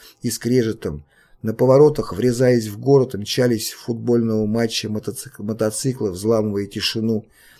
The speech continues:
неподвижность и задумчивость ушедших веков.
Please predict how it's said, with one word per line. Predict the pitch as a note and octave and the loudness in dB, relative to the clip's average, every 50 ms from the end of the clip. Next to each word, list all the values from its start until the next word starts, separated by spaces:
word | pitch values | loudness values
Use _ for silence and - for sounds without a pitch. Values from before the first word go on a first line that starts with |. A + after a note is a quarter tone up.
| _ _ - | _ _ -6
неподвижность | A2 G2+ - A2+ A2 G#2 A2 B2 B2+ A#2+ G#2+ G2+ F2 E2 - - - | -6 -2 0 -2 0 0 -2 -2 -2 -2 -4 -4 -8 -8 -10 -12 -10
и | G#2+ | -6
задумчивость | F2+ F#2 F#2 A#2 A#2+ A2+ A2 G#2+ - G#2 F#2+ F2 - - - _ | -6 -6 -4 -2 -4 -4 -4 -6 -6 -6 -8 -8 -10 -14 -14 _
ушедших | - - - - G2+ F#2+ - - G#2+ - - - | -10 -6 -4 -2 -2 -2 -2 -4 -6 -8 -4 -4
веков. | G#2 F#2+ - - F2+ D#2+ C#2 - - - | -4 -4 -2 -4 -6 -6 -6 -10 -16 -20